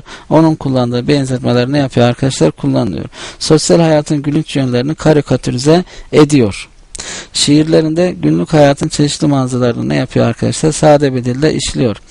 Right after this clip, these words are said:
Sade, akıcı, halkın diliyle hem mizahi hem de mizah dışı şiirler yazıyor. Bakın, Akbaba mizah, aklımızda kalsın. Nesirle yazdığı yapıtlarında Türkçenin sağlamlığını ve kıvraklığını harika işliyor.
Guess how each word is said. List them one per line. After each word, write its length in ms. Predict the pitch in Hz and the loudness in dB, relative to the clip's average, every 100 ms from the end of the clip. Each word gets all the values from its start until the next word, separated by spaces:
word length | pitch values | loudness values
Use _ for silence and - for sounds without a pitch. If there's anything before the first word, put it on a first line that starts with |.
| - - | -18 -14
Sade, 420 | - 147 151 156 | -2 4 4 4
akıcı, 460 | - 139 - 147 165 | 2 0 -4 0 0
halkın 520 | 143 147 147 - 160 | 2 2 2 0 -2
diliyle 460 | 151 135 123 143 175 - - - | 0 0 0 -2 -4 -8 -18 0
hem 220 | 165 160 | 4 4
mizahi 520 | 151 147 139 139 156 | 2 2 0 0 -2
hem 220 | 143 147 | -2 -2
de 200 | 147 160 - - - - | -2 -2 -6 -18 -20 -2
mizah 340 | 143 147 165 151 | 0 4 2 2
dışı 240 | 139 - | -2 -2
şiirler 460 | - 143 139 139 143 | -2 0 0 2 2
yazıyor. 340 | 131 110 107 | 0 -2 -6
Bakın, 280 | 110 - - | -8 -8 -4
Akbaba 440 | - 139 - 127 151 | 0 0 -2 -4 -2
mizah, 420 | 123 127 107 - | -2 -4 -4 -4
aklımızda 460 | 107 - 127 123 | -6 -4 -4 -4
kalsın. 440 | 117 110 104 - 120 - - - 135 | -4 -2 -4 -6 -10 -12 -14 -6 0
Nesirle 420 | 147 - 185 180 | 0 2 0 2
yazdığı 380 | 165 147 156 156 | 4 2 2 0
yapıtlarında 600 | 151 - 147 139 139 160 | -2 -2 2 4 2 -2
Türkçenin 460 | - 170 - 160 | -4 -6 0 0
sağlamlığını 800 | 160 - 143 143 143 135 143 156 | 0 2 2 4 0 -2 -2 -2
ve 60 | 147 | -4
kıvraklığını 760 | - 135 131 - 120 120 139 165 - - - | -2 0 0 0 -2 -2 -4 -6 -12 -14 -16
harika 480 | - 143 147 151 160 | 0 6 6 6 4
işliyor. 600 | - - - 107 101 - | 2 0 -4 -4 -4 -10